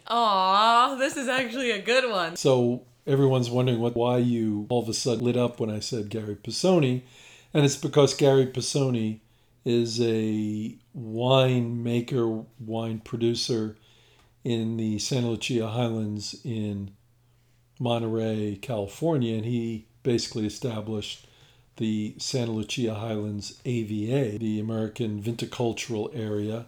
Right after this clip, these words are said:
Speaker 1: When,
Speaker 2: Uh,
Speaker 1: what
Speaker 2: back twenty-five years, twenty-five, thirty years ago. And now, uh, Santa Lucia Highlands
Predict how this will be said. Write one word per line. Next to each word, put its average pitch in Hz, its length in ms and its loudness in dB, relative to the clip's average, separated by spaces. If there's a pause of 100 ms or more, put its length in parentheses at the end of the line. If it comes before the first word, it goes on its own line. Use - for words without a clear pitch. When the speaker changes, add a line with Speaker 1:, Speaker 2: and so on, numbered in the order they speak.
(600)
Speaker 1:
When, 254 420 0 (160)
Speaker 2:
Uh, 147 60 -6 (100)
Speaker 1:
what 110 320 2 (800)
Speaker 2:
back 120 400 0 (400)
twenty-five 120 840 0
years, 139 480 2
twenty-five, 127 520 0
thirty 120 240 0
years 156 360 4
ago. 127 440 4
And 123 140 0
now, 135 640 4 (140)
uh, 113 360 -4
Santa 131 280 2
Lucia 123 340 2
Highlands 113 840 -2